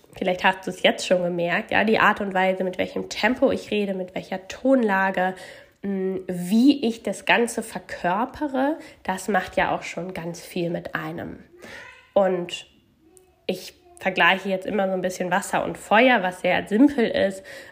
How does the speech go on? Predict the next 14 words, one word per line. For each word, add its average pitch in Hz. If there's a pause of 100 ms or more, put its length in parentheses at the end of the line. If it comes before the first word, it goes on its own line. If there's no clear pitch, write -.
(100)
ähm, 185 (600)
beziehungsweise 190
auch -
die -
Erde 214
mit 185
der -
Erdung. 202
Aber 196
es 190
gibt 220
eben 196
auch 202
dieses, 196